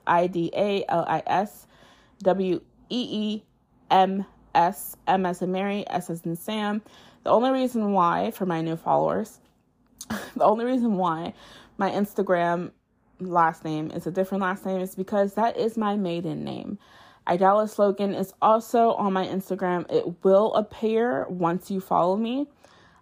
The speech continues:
um, but it is not my username. My username, I kept my maiden name, uh, but my married name is also there as well.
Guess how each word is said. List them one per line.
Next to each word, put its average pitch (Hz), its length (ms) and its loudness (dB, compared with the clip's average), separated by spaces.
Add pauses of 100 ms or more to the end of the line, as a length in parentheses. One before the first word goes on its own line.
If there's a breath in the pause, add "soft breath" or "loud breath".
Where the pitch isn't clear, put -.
um, 170 760 0 (440)
but 190 300 6
it 185 160 6
is 180 180 2
not 175 160 4
my 160 120 -2
username. 156 640 -2
My 156 180 -2
username, 185 520 0
I 160 80 0
kept 165 260 -2
my 156 160 -2
maiden 185 420 0
name, 220 380 -4 (560 loud breath)
uh, 165 340 2
but 135 440 2
my 160 380 0
married 170 420 0
name 165 420 -2
is 156 580 -2 (880)
also 156 340 2
there - 240 -10
as - 140 -14
well. - 280 -10